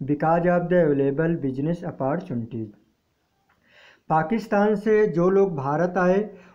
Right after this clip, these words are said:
उनमें से ज़्यादातर लोग दिल्ली के आसपास बस गए, क्योंकि यहाँ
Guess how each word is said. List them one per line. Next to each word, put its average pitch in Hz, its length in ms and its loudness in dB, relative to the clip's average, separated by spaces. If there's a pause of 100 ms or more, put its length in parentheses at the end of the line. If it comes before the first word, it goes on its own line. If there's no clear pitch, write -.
(100)
उनमें 180 300 2
से 208 180 0
ज़्यादातर 165 520 0
लोग 151 480 0 (580)
दिल्ली 165 460 2
के 208 140 2
आसपास 180 520 0
बस 165 320 -4
गए, 180 200 2 (380)
क्योंकि 185 320 0
यहाँ 165 340 0